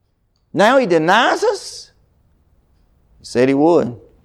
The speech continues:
But he also went on there, as recorded in verse thirty-three, to say, "If you want to confess me before men, I can do the same thing." I'm paraphrasing that, "But him so I confess before the Father which is in heaven."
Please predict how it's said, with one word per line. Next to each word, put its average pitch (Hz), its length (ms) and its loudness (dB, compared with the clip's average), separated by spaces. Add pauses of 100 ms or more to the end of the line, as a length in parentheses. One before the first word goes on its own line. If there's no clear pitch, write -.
(920)
But 104 160 -6
he 113 80 4
also 151 360 2
went 120 220 0
on 131 220 2
there, 113 320 2
as 104 180 -6
recorded 113 460 0
in 104 280 -4 (160)
verse 104 300 -4
thirty-three, 113 1040 -2 (920)
to 107 80 -6
say, 117 220 4
"If 107 120 -2
you 165 100 0
want 180 160 4
to 143 80 -6
confess 147 420 0
me 131 120 -2
before 127 300 0
men, 120 180 0
I 117 140 2
can 98 140 -6
do 104 100 0
the 90 100 -6
same 131 400 -2
thing." 104 260 -2
I'm 123 120 -2
paraphrasing 104 580 0
that, 120 240 2
"But 98 120 0
him 139 200 -2
so 123 200 2
I 127 160 2
confess 139 540 -4
before 120 360 -4
the 110 120 -2
Father 160 360 0
which 156 240 -2
is 143 100 -8
in 139 140 -6
heaven." - 240 -8